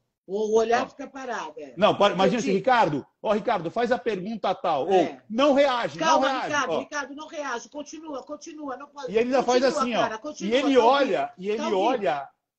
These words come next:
Speaker 2: e ele olha ainda pra onde? Pro ouvido que tava o ponto.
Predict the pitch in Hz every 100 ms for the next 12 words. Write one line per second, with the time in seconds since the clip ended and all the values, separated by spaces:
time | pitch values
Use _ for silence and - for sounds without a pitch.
0 | _ 175 220 226 202 262 220 185 240 185
1 | 143 180 170 247 277 156 143 _ _ 220
2 | 226 220 214 160 196 190 202 226 202 202
3 | 185 214 - 196 190 - 107